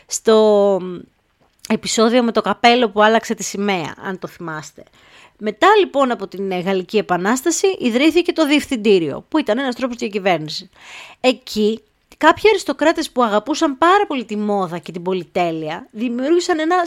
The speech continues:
subculture στο Παρίσι, όπου ντύνονταν πάρα πολύ φαντακτερά υφάσματα, βαριά, είχαν έτσι ένα συγκεκριμένο στυλ και ήταν πολύ πρωτότυπο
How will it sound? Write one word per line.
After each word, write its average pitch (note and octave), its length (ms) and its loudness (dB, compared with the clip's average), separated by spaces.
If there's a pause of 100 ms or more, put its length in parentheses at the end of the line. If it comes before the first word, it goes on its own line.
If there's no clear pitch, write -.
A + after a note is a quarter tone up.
subculture B3 680 2
στο - 160 -10
Παρίσι, F3+ 680 -2 (440)
όπου A#3+ 280 -2
ντύνονταν D#4 640 0
πάρα E4+ 220 4
πολύ C#4+ 200 -4
φαντακτερά A#3+ 600 -4
υφάσματα, A#3 720 0
βαριά, F#3+ 840 0 (280)
είχαν C#4 280 -2
έτσι C#4 180 -4
ένα B3+ 100 0
συγκεκριμένο A#3 640 -2
στυλ G3+ 560 -6 (760)
και C4 440 2
ήταν B4+ 280 -6
πολύ A#4 200 2
πρωτότυπο B3 840 0